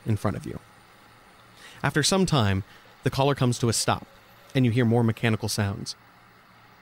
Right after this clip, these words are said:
Then a rising, magical hum that grows and grows, almost deafening, until finally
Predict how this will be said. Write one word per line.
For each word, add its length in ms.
Then 380
a 80
rising, 760
magical 640
hum 400
that 160
grows 840
and 200
grows, 580
almost 420
deafening, 480
until 220
finally 580